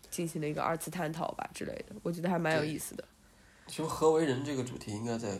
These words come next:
Speaker 2: 科幻电影里，前几年那个《银翼杀手》
Speaker 1: 对，对，对。
Speaker 2: 也是基本，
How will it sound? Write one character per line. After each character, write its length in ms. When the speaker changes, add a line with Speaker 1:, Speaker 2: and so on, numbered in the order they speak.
Speaker 2:
科 220
幻 180
电 140
影 80
里， 160
前 180
几 60
年 240
那 60
个 40
《银 180
翼 60
杀 160
手》 120
Speaker 1:
对， 180
对， 220
对。 120
Speaker 2:
也 40
是 80
基 80
本， 140